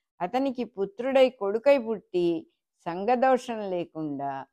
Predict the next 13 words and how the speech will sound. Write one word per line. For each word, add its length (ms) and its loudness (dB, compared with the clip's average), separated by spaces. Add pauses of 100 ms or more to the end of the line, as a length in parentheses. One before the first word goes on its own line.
(300)
అంతర్యామి 920 0
అయిన 280 -4
నారాయణుని 920 -6
గురించి 560 -8
వింటూ 580 -6
ధ్యానం 540 -10 (100)
చేస్తూ 500 -8 (640)
ఏ 220 -2 (100)
విఘ్న 460 0
భయాలు 680 4
మనస్సులో 720 -6 (920)
జొరబడకుండా 920 -2
జాగ్రత్తగా 720 -4